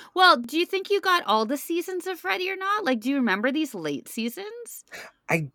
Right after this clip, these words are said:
Speaker 2: don't really.
Speaker 1: Okay.
Speaker 2: Not, not really. And I'm rewatching some of this, like, in preparation and also just because I was excited to do it and to, like, re-listen to you guys' like,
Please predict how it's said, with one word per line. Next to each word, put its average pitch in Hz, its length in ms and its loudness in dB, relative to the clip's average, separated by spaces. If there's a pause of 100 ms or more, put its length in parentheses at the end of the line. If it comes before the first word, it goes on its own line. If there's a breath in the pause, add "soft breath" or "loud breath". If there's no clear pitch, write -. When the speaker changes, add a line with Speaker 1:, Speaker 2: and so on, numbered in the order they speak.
(120)
Speaker 2:
don't 139 420 0
really. 90 560 -6
Speaker 1:
Okay. 196 320 0
Speaker 2:
Not, 127 320 2
not 120 300 -2
really. 87 300 -4
And 127 100 4
I'm 151 340 6
rewatching 139 560 6
some 127 180 2
of 127 60 2
this, 131 220 2
like, 110 100 -2
in 113 220 -2
preparation 101 580 0
and 98 160 -2
also 95 240 -4
just 90 220 -4
because 85 320 -4
I 85 40 0
was 82 120 -4
excited 80 420 -8
to 82 60 -10
do 82 220 -8
it 87 220 -4
and 82 280 -8
to, 82 200 -6
like, 82 160 -8
re-listen 87 440 -4
to 85 100 -8
you 82 60 -6
guys' 85 420 -4
like, 80 140 -8